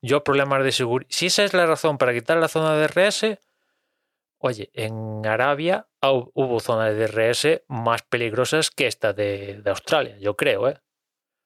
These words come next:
Así a vista de pájaro desde mi sillón. Y en Arabia se quedaron. Y aquí decidieron quitarla. Esto es lo, lo que decidió y, y fue lo, lo que pasó.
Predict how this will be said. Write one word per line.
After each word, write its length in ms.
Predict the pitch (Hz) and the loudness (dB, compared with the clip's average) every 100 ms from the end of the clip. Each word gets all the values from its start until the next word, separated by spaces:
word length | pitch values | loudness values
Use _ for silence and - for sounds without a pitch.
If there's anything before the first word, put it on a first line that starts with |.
| _ _ _ | _ _ _
Así 1000 | 113 - 123 120 113 113 110 110 107 107 | -4 -2 -2 -2 -2 -2 -4 -4 -4 -2
a 80 | 104 | -2
vista 280 | 123 - 117 | -2 -2 0
de 80 | 117 | 0
pájaro 500 | - 131 123 120 117 | 0 -2 0 0 0
desde 280 | 117 113 113 | 0 0 -4
mi 320 | 117 113 107 | -4 -6 -4
sillón. 480 | - 107 143 107 - _ _ _ _ _ _ _ | -4 0 2 0 -2 _ _ _ _ _ _ _
Y 220 | 135 110 107 | -8 -6 -4
en 320 | 107 107 110 | -6 -6 -2
Arabia 380 | 113 123 139 151 | 0 2 2 0
se 140 | 123 | 0
quedaron. 460 | 104 135 120 92 - _ _ _ _ - | 2 4 2 -2 -14 _ _ _ _ -8
Y 100 | 110 | -6
aquí 400 | 107 135 147 147 | -4 -4 -2 -2
decidieron 380 | 143 135 127 | -2 -2 -2
quitarla. 580 | 113 110 110 101 95 95 _ _ | -4 -2 -2 -2 -6 -14 _ _
Esto 260 | 113 - 127 | -10 -2 -2
es 80 | |
lo, 420 | 120 120 117 117 113 | 0 0 0 -2 -2
lo 160 | 117 | -2
que 80 | 117 | -4
decidió 580 | 117 131 131 165 196 202 | -6 -4 0 2 2 2
y, 720 | 147 113 110 107 104 104 101 - _ _ _ _ | 0 -4 -8 -10 -12 -16 -20 -20 _ _ _ _
y 120 | - | -16
fue 240 | - 117 120 | -4 0 2
lo, 580 | 120 120 113 113 110 - _ _ _ - | 2 2 2 0 -2 -6 _ _ _ -6
lo 160 | 120 | -4
que 80 | 120 | -2
pasó. 420 | 117 104 131 104 | -4 0 -2 -2